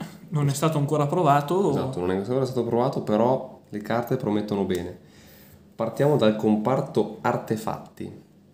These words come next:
Speaker 2: Iniziamo con una bella Cittadella di Bolas,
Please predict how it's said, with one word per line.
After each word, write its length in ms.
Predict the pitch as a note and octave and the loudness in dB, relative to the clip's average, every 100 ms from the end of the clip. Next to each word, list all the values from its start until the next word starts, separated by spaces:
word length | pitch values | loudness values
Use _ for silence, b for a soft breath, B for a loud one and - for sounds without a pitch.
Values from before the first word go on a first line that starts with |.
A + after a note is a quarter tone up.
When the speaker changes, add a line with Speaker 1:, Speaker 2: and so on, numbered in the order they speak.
| _ _ _ _ - - | _ _ _ _ -16 -6
Speaker 2:
Iniziamo 460 | A2 G#2+ A#2 C3+ C3 | -4 -2 0 0 0
con 500 | G#2 F#2 F#2 F#2+ - - _ _ _ - | 0 0 -2 -6 -10 -20 _ _ _ -6
una 200 | G#2 G#2 | -2 -2
bella 260 | G2+ F#2 | -2 -4
Cittadella 400 | - G2 F#2 A2 | -4 -2 0 2
di 100 | G2 | 0
Bolas, 640 | E2+ F2 F#2 B2 D#3+ - - | 0 0 2 0 -2 -10 -18